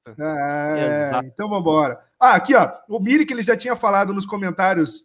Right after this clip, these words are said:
Speaker 1: e eu deixei pra falar depois. Aí, Brandinha! Ei, Brandinha! Como é que ele me imita? Acho que o único cidadão que me imita é o Ricardo Mirik,
Speaker 2: É,
Speaker 1: que
Speaker 2: é.
Speaker 1: imita, é.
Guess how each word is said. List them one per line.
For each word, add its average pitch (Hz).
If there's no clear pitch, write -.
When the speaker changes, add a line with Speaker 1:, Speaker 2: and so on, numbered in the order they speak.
Speaker 1:
e 185
eu 190
deixei 165
pra 165
falar 156
depois. 233
Aí, 370
Brandinha! 311
Ei, -
Brandinha! 466
Como 269
é 330
que 339
ele 294
me 262
imita? 247
Acho 220
que -
o 349
único 370
cidadão 285
que 285
me 254
imita 233
é 185
o 220
Ricardo 226
Mirik, 220
Speaker 2:
É, 165
Speaker 1:
que -
Speaker 2:
é. 156
Speaker 1:
imita, 202
é. 175